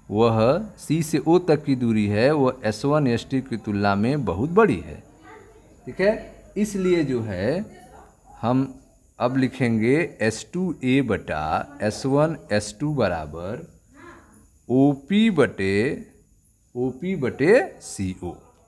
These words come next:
ठीक है, सीपी की जगह क्या लिखेंगे? सीओ लिखेंगे। ठीक,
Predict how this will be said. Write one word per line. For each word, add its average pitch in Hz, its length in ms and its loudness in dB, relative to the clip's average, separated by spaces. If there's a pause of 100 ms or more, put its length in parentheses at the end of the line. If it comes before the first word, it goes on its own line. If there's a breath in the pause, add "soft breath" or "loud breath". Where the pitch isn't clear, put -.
(1800)
ठीक 123 120 -2
है, 226 160 6 (100)
सीपी 135 400 -2
की 175 80 4
जगह 170 180 6
क्या 175 160 4
लिखेंगे? 202 480 2 (240)
सीओ 135 420 -4
लिखेंगे। - 600 -12 (1080)
ठीक, 190 260 -2